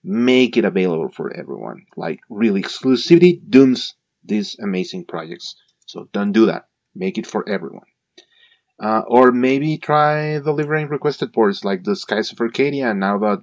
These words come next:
Riko Kodama unfortunately has passed away, or a collection of their games, of her games. Or maybe try exploring sequels. For example, uh, Shin Sakura Taisen two would be appropriate now that fans are translating the games and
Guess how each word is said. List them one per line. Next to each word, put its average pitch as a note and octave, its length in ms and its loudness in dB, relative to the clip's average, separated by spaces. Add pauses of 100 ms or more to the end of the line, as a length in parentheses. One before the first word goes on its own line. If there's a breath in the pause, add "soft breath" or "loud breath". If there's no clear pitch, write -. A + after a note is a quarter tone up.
(120)
Riko G2+ 720 -4
Kodama G#2 760 -2
unfortunately G#2+ 680 -6
has G#2 200 -8
passed G#2 240 -4
away, D3+ 340 -4
or F2 220 -4
a - 80 -10
collection G2+ 640 -4
of E2 80 -10
their D#2 200 -10
games, E2+ 340 -16 (260 soft breath)
of - 160 -12
her D#3 160 -2
games. G2+ 320 -2 (460 soft breath)
Or B2 160 2
maybe D3+ 360 0
try D#3 340 2
exploring D3+ 680 -6
sequels. A#2+ 600 2
For G2+ 120 -6
example, G#2 600 -2 (120)
uh, G2+ 200 -2
Shin A#2 260 -2
Sakura A#2+ 360 -2
Taisen A#2 380 -2
two C3+ 240 0
would B2+ 220 2
be A2+ 180 0
appropriate B2+ 680 0
now A2+ 220 0
that G#2 180 -2
fans G#2 320 -10
are G#2+ 80 -6
translating G2+ 520 -6
the G2+ 80 -4
games A2 460 -6
and F2 220 -12